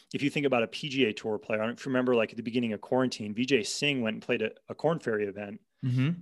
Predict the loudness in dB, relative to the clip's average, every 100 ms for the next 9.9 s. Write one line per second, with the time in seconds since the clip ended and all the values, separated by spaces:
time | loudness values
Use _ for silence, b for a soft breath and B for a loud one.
0 | -10 _ _ -2 0 4 2 2 -2 -4
1 | -4 0 0 0 -4 -2 -2 -2 -2 -2
2 | 0 0 0 -6 -2 0 0 -2 -2 -2
3 | 0 -2 0 -2 -2 -4 -2 -8 -4 0
4 | 0 -2 -8 -6 -6 -6 b b b b
5 | b -14 -14 _ -10 -6 -6 -6 2 4
6 | 4 4 2 2 2 0 2 -2 -2 0
7 | 0 0 -2 -2 -2 -6 -6 -4 0 2
8 | 4 4 2 -4 -8 -4 -2 -2 0 0
9 | 0 -2 -4 -10 -12 -10 -8 -8